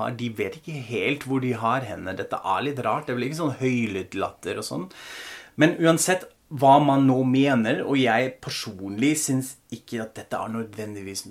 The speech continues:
morsomt. Altså, jeg har sett mer av Lisa Eckhart, og hun har hele sånn soloshow som ligger også ut på YouTube. Ikke helt sånn det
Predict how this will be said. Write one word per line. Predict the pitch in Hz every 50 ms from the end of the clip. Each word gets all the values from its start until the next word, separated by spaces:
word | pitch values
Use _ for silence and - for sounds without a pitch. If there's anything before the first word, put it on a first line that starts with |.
| 92 90
morsomt. | 92 90 87 90 101 139 190 185 - - - - 104 87 101 147 165 - - - - -
Altså, | 107 113 113 120 110
jeg | 101 98 107 104 127
har | 135 131 -
sett | - - - - 131 - _ _ -
mer | 98 95 98 98 98 104 107 113 127 151 160 -
av | 120 131 131
Lisa | 127 127 - 107 104
Eckhart, | 113 123 - - 123 120 127 123 -
og | - 85 98 110 113
hun | 120 113 110 104
har | 104 104 104 110
hele | 104 95 95
sånn | 92 90 90
soloshow | 90 - - - 151 147 131 120 123 123 - - 107 107 110 113
som | - - 101 98 98
ligger | 98 101 - 87 76
også | 82 - - - -
ut | - -
på | - - 101
YouTube. | 101 107 113 110 - 110 110 117 - - - - - - - - - - - - - _ _ - - - - - - _
Ikke | - - - 170 165 156
helt | 160 143 -
sånn | - 147 135 127 - - - - - 123
det | 127 127 120